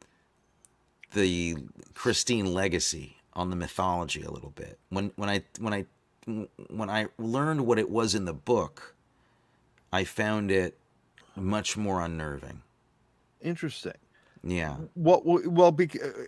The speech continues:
Speaker 2: I wanna hear more about that. What I noticed, m-, and maybe this is gonna key into what you're about to talk about, is that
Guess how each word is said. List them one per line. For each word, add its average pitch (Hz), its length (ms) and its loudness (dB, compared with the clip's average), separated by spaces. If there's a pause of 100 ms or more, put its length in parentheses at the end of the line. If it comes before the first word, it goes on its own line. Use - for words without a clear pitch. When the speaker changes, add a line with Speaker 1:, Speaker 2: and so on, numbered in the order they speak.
Speaker 2:
I 175 80 12
wanna 196 300 8
hear 190 180 8
more 175 240 8
about 160 260 8
that. 139 200 8
What 151 160 8
I 180 160 12
noticed, 127 680 4 (100)
m-, 147 260 0
and 135 220 2
maybe 143 280 6
this 135 260 0
is 120 140 -4
gonna 123 300 2
key 131 320 0
into 123 260 0
what 117 200 4
you're 113 300 4
about 110 340 4
to 104 80 -12
talk 214 320 4
about, 80 360 -8 (500)
is 143 220 0
that 143 180 6